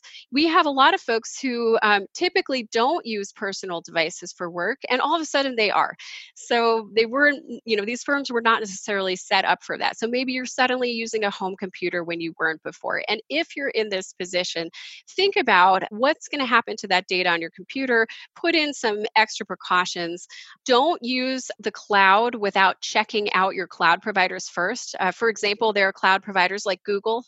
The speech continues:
is a great example, or Dropbox, where they will automatically scan any documents that you upload. And so you can't guarantee the privacy of that for your clients. So make sure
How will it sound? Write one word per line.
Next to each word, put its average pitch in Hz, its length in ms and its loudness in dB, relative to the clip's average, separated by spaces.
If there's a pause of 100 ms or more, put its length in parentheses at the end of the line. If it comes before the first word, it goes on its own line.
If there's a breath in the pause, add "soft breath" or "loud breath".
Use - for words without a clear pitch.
is 208 140 -6
a 196 40 -8
great 196 220 -2
example, 190 360 -4
or 202 240 -2
Dropbox, 208 580 2 (320 loud breath)
where 277 140 0
they 330 100 4
will 370 220 4
automatically 226 580 4
scan 202 640 0
any 262 300 -2
documents 202 600 -2
that 175 180 0
you 175 140 -4 (120)
upload. 170 420 0
And 220 140 -2
so 269 100 -6
you 254 100 -2
can't 285 300 -4
guarantee 220 380 -2
the 190 100 -8
privacy 214 580 -2
of 170 140 -6
that 160 280 2
for 185 100 -10
your 170 220 -8
clients. - 500 -4 (340 loud breath)
So 262 140 0
make 311 200 2
sure 370 220 0